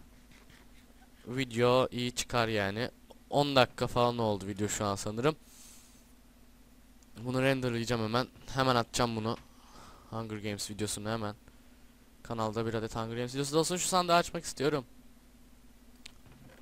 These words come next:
Açtım, hiçbir şey de çıkmadı. O şurada şey var. Adamların durumları iyi.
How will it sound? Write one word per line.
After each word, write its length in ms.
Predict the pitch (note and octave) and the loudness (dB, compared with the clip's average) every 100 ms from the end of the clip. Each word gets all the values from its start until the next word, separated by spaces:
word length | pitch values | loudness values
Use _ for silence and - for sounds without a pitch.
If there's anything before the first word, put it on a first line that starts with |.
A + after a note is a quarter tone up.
| - - | -16 -10
Açtım, 380 | A#2+ - G#2+ | -8 -8 -12
hiçbir 200 | A#2 - | -12 -12
şey 200 | - G2 | -10 -8
de 80 | F#2 | -8
çıkmadı. 420 | - - - - A2+ - - - - - - - - - - - - | -12 -14 -16 -16 -16 -20 -20 -20 -20 -20 -20 -20 -20 -20 -20 -16 -2
O 220 | B2 A2 | -2 -2
şurada 300 | - G2+ A2 - | -6 -10 -12 -12
şey 260 | - A2 | -10 -6
var. 220 | G#2+ C3 - - - - - - - - | -4 -4 -8 -20 -20 -20 -20 -20 -20 -4
Adamların 600 | A#2 A#2+ B2+ C3 C#3 C#3 | 0 2 2 0 -2 -2
durumları 480 | C3 B2 B2+ C3+ D3 | -2 0 0 2 2
iyi. 260 | C3+ A#2 | 2 0